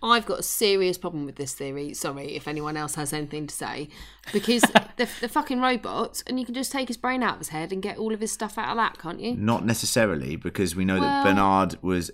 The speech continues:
Speaker 3: uh, different to a lot of other hosts. He was specifically made by Ford. There are a lot of i-, issues with the way that his brain was working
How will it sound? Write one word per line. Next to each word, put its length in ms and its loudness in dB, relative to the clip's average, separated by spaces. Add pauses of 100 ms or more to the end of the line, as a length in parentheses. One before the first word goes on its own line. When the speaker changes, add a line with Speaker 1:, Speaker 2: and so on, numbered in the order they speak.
Speaker 3:
uh, 300 -2
different 600 0
to 120 -2
a 40 2
lot 120 0
of 80 -2
other 220 -4
hosts. 320 -4
He 100 -2
was 160 -4
specifically 460 -8
made 240 -2
by 120 -4
Ford. 600 -2
There 160 -2
are 60 0
a 20 -2
lot 140 -2
of 100 -8
i-, 160 -6
issues 500 -4
with 120 -12
the 80 -6
way 180 -2
that 120 -6
his 280 -6
brain 440 -4
was 140 -10
working 460 -6